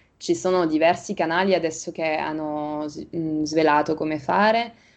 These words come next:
anche avvocati su, su Instagram. Ehm, quindi non è assolutamente difficile denunciare questo tipo di, eh, di atteggiamento, anche se ovviamente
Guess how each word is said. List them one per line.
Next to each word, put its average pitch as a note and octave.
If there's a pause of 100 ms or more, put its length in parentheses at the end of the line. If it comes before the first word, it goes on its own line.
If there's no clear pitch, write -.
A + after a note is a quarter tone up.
(100)
anche D#3+
avvocati G#3
su, D#3
su D#3
Instagram. G#3 (280)
Ehm, D3+
quindi F#3
non F3
è G3+
assolutamente F3+
difficile D#3+
denunciare D#3
questo D#3
tipo D#3+
di, D3+ (440)
eh, D3
di E3
atteggiamento, F#3
anche D#3
se D3+
ovviamente D3+